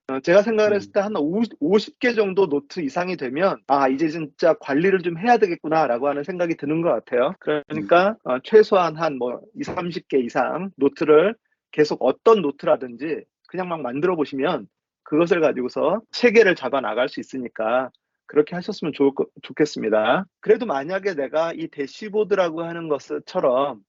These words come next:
Speaker 1: 하나씩 하나씩 좀 분화시켜서 나갔으면 좋겠다. 그런다라고 했을 때는 이 방법을 사용을 하세요.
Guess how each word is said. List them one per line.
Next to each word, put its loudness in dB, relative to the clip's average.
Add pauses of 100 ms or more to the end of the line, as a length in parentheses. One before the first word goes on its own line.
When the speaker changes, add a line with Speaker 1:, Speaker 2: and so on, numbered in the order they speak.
(420)
Speaker 1:
하나씩 0
하나씩 -2
좀 -4
분화시켜서 2
나갔으면 -4
좋겠다. -8
그런다라고 4
했을 -8
때는 -4
이 -6
방법을 0
사용을 -6
하세요. -8